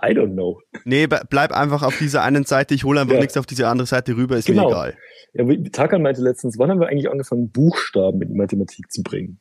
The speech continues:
Speaker 1: So, haben uns Zahlen nicht mehr gereicht. Okay.
Speaker 2: Ja, ich weiß, ich, ich, ich, also Mathe bin ich, ähm, raus. <laughs> Und, aber ich glaub,
Speaker 1: Man
Speaker 2: wir haben
Speaker 1: konnte
Speaker 2: was
Speaker 1: es ja mal. Also es war ja so,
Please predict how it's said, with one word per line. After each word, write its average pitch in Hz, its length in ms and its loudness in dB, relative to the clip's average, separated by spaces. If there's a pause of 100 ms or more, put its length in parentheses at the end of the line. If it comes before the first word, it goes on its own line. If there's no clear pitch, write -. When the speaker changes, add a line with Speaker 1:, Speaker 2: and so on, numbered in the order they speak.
(140)
Speaker 1:
So, - 300 -10
haben 117 80 2
uns 117 160 -2
Zahlen 127 260 4
nicht 123 160 0
mehr 110 80 4
gereicht. 90 420 -4
Okay. - 320 -6 (680)
Speaker 2:
Ja, 113 140 2
ich 107 120 0
weiß, 117 200 0
ich, - 160 -10 (140)
ich, - 380 -10
ich, - 120 -10 (120)
also 131 180 0
Mathe 135 300 2
bin 131 140 2
ich, 131 300 2
ähm, 117 440 2 (640)
raus. 107 500 -4 (280)
<laughs> - 240 -20
Und, 131 180 -4 (200)
aber 151 100 6
ich 131 60 0
glaub, 135 100 4
Speaker 1:
Man 139 60 4
Speaker 2:
wir 170 80 4
haben 175 80 4
Speaker 1:
konnte 269 180 4
Speaker 2:
was 277 60 0
Speaker 1:
es - 80 -8
ja 131 100 4
mal. 98 400 -4
Also 113 180 -6
es - 80 -4
war 143 120 4
ja 160 100 4
so, 131 160 -4